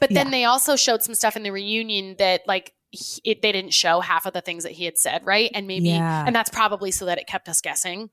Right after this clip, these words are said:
Speaker 1: on if
Speaker 2: Sure.
Speaker 1: she would say yes or no.
Speaker 2: Yeah.
Speaker 1: But, um, I think all of them should have been a no.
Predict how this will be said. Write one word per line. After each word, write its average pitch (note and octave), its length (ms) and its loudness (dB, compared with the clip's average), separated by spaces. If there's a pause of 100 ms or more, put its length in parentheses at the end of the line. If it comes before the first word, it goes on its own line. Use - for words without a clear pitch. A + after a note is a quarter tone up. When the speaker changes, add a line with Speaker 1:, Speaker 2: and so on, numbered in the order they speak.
(120)
Speaker 1:
on F3+ 100 2
if E3+ 60 -2
Speaker 2:
Sure. F3+ 180 4
Speaker 1:
she D3+ 60 2
would D#3+ 140 -8
say A#2 120 -8
yes G#2+ 200 -10
or B2 40 -20
no. E3 240 -12 (260)
Speaker 2:
Yeah. E3+ 220 2
Speaker 1:
But, A3 280 2 (100)
um, F3 560 -2 (260)
I B3 140 2
think F#4 260 0
all G3 220 4
of G#3+ 80 -2
them F3 160 -8
should F#3 240 2
have F3+ 180 -12
been B2 120 -10
a B2 60 -16
no. F2+ 140 -12